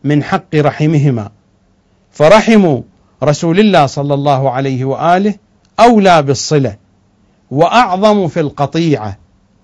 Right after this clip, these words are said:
فالويل كل الويل لمن قطعها، والويل كل الويل لمن لم يعظم حرمتها. أو ما علمت أن حرمة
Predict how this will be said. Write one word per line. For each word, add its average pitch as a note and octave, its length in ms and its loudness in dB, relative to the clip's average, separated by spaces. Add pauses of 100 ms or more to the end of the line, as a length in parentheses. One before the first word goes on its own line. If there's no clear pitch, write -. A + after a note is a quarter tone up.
(280)
فالويل F#3 880 2 (560)
كل C4 400 0
الويل F3 560 2 (240)
لمن D#3 300 0
قطعها، A2 640 -8 (920)
والويل F#3 880 4 (140)
كل C#4+ 340 0
الويل F3+ 480 2 (460)
لمن E3+ 380 -2
لم A#3 180 2
يعظم F#3 640 0
حرمتها. C#3 800 -2 (800)
أو D#3+ 180 4
ما B3 240 2
علمت F#3+ 720 0 (680)
أن F3 260 -2
حرمة F#3 760 0